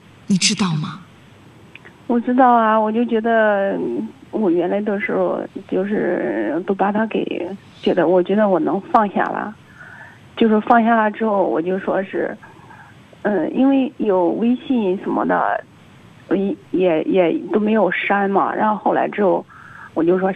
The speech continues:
Speaker 2: 删了，然后不想有他任何信息，我也就放下了。然后他又加我，又跟我聊。
Speaker 1: 他又加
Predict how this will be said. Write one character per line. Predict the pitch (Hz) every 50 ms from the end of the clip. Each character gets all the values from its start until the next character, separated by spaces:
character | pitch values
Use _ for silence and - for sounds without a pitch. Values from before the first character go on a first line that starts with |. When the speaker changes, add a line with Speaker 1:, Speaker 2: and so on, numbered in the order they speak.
| - -
Speaker 2:
删 | - 190 190
了， | 190 180 127 110
然 | - - 185
后 | 190 - - - - - -
不 | - 208
想 | 180 196 190 190
有 | - -
他 | 175 185
任 | 190 196 220 220 202
何 | 190 - -
信 | 185 - - - 220 - -
息， | - - - -
我 | 139 - - -
也 | -
就 | 185 196 190 - -
放 | - 190 202
下 | 190 - -
了。 | - - - 233 226 233 - - - - - - - - - - - - - - - - - - - - - - -
然 | 233 220
后 | 226 254 262 254
他 | - - - 294 285
又 | 320 320 254 196 -
加 | - - - - - -
我， | - -
又 | 233 233 233
跟 | 214 - 175
我 | 170 -
聊。 | - - - - - - - -
Speaker 1:
他 | - 403
又 | 415 453 523 523 453 262
加 | - 403 359 359